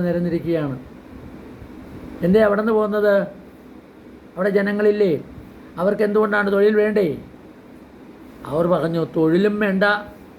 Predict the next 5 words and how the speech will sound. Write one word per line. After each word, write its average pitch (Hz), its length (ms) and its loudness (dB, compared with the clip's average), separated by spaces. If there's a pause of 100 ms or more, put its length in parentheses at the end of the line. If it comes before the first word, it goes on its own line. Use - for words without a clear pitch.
(400)
നിങ്ങളുടെ 180 260 0
യാതൊരു 180 480 2
കുന്തവും 165 460 0
വേണ്ട, 135 200 -2 (640)
ഞങ്ങൾക്ക് 160 380 -2